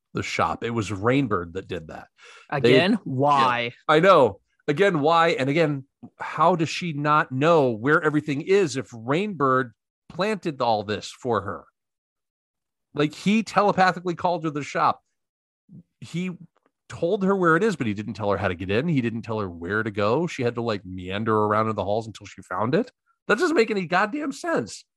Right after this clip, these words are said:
Speaker 1: Like, why wouldn't he tell her where to go?
Speaker 2: I, I don't know.
Speaker 1: Make any
Speaker 2: None
Speaker 1: sense.
Speaker 2: of it makes
Speaker 1: Any-,
Speaker 2: sense.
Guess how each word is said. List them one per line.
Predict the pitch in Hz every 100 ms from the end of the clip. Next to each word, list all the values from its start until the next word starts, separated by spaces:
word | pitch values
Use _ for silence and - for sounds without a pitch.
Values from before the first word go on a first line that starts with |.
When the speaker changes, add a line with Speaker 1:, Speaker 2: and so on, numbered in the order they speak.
| _ _ _ -
Speaker 1:
Like, | 180 190
why | 147 170
wouldn't | 220 226 220
he | 175 220
tell | - 226 262
her | 196
where | 110 110
to | 101
go? | 92 76 - _ _ _ _ _ _ _ _ _ _
Speaker 2:
I, | 175 151 - _ - - - _
I | 180 165
don't | 113 -
know. | 120 110 110
Speaker 1:
Make | 107
any | -
Speaker 2:
None | 190
Speaker 1:
sense. | 196 165
Speaker 2:
of | 123
it | 113
makes | 113 -
Speaker 1:
Any-, | 104
Speaker 2:
sense. | 110 -